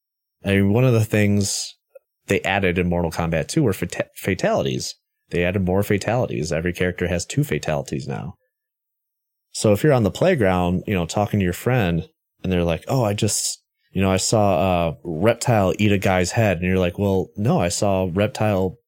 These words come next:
spit acid on somebody and they melted," or whatever. I don't even know if that's one of his fatalities, but so there's kind of this back and forth of, like, "Oh, I saw this and I saw that,"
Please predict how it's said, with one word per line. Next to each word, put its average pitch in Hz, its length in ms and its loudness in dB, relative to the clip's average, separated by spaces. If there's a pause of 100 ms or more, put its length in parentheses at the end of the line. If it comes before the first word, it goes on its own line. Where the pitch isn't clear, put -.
(140)
spit - 400 0
acid 101 380 0
on 82 160 -2
somebody 85 680 -2 (760)
and 90 220 0
they 95 140 4
melted," 90 480 0 (120)
or 92 120 -2
whatever. 80 560 -2
I 95 100 -4
don't 95 100 0
even 82 160 0
know 82 80 -2
if 78 80 -6
that's 82 160 -4
one 82 100 -2
of 76 100 -4
his 78 140 -6
fatalities, 73 580 -4
but 69 280 -8 (840)
so 113 160 2
there's 107 180 2
kind 147 160 4
of 113 60 4
this 101 140 2
back 104 220 0
and 90 80 -2
forth 110 400 0
of, 85 180 -4
like, 80 340 -2 (140)
"Oh, 104 120 0
I 90 100 2
saw 90 300 0
this 101 220 0
and 90 100 -2
I 87 100 -2
saw 80 280 -2
that," 95 340 -2